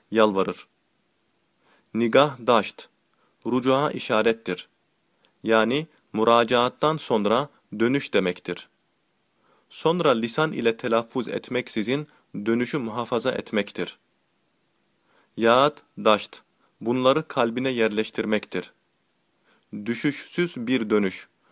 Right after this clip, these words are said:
muhafaza ile tarif olunur." buyurmuştur. Demek salik, sultanın harem sarayına varır. Sultan ne verdi ise rızasını talep eder.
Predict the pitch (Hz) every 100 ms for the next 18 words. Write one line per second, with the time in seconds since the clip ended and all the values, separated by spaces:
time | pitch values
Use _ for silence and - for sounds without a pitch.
0 | _ - 113 131 - 127 131 143 117 104
1 | - 120 117 123 - 117 113 120 139 120
2 | 113 110 107 101 - 87 - _ _ _
3 | _ _ _ _ _ _ _ _ _ 101
4 | 113 160 175 - 113 123 151 - _ _
5 | - 120 113 127 135 151 127 123 139 156
6 | - 120 113 120 127 101 92 90 - _
7 | _ _ _ _ - - 123 120 143 135
8 | 131 156 127 113 123 120 - 123 143 _
9 | _ 101 110 117 113 - 131 143 - 113
10 | 113 87 90 87